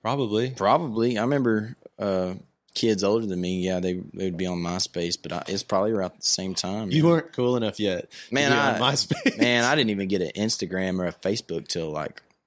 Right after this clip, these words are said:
Speaker 2: I don't know, freshman in high school or something.
Speaker 1: Yeah, yeah.
Speaker 2: It just, uh, I don't know. I didn't
Speaker 1: Boy,
Speaker 2: even
Speaker 1: isn't it crazy to think, like, how fast all that stuff took over?
Speaker 2: Oh, yeah. It's crazy.
Speaker 1: I mean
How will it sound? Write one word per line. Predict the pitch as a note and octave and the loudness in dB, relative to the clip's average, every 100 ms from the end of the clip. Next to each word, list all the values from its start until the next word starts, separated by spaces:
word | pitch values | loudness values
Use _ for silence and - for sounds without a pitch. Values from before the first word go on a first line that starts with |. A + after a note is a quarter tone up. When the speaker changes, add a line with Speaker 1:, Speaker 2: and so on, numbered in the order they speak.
| _ _ - | _ _ -10
Speaker 2:
I | - | -6
don't | F2+ C#2+ | -6 -6
know, | D#2 F2 G2 _ _ _ - | -8 -10 -14 _ _ _ -6
freshman | F#2 F2+ - F#2 | -2 -2 -4 -6
in | E2+ | -6
high | E2+ F2 | -2 -2
school | - G2+ | -2 -6
or | G2 | -6
something. | - G#2 - | -6 -6 -4
Speaker 1:
Yeah, | G2 F#2 | -2 -2
yeah. | E2 - _ _ _ _ _ | -6 -16 _ _ _ _ _
Speaker 2:
It | D#2 | -8
just, | D#2+ D#2+ - | -2 -2 -2
uh, | D2+ - G#2 - _ - | -4 -8 -12 -20 _ -12
I | E2+ | -8
don't | E2 | -4
know. | F2+ F2+ - | -6 -8 -8
I | E2+ | 0
didn't | E3 | 2
Speaker 1:
Boy, | F3 | 2
Speaker 2:
even | F2+ F2 | 0 -4
Speaker 1:
isn't | D#3 G3+ | -4 -4
it | G#3 | -8
crazy | - A2 B2 A#2 F#2+ | -2 0 0 -2 -6
to | - | -6
think, | G2 G2 | -6 -6
like, | F#2 - | -8 -8
how | F#2 | -8
fast | - D#2+ D#2+ F2+ - | -6 -6 -4 -6 -4
all | F2 | -4
that | F2 - | -4 -6
stuff | - E2 | -6 -8
took | - E2+ | -8 -8
over? | C#2 D2+ F2+ F#2 - | -6 -6 -6 -6 -6
Speaker 2:
Oh, | G2+ D2+ | -4 -4
yeah. | D2 F2 E2+ - _ _ _ _ _ _ _ _ | -2 -4 -6 -12 _ _ _ _ _ _ _ _
It's | - | -10
crazy. | - G2 G#2 D#2+ - _ - | -2 0 -2 -6 -16 _ -16
Speaker 1:
I | A2+ | -10
mean | A#2 G#2+ F2+ D2 | -8 -6 -6 -8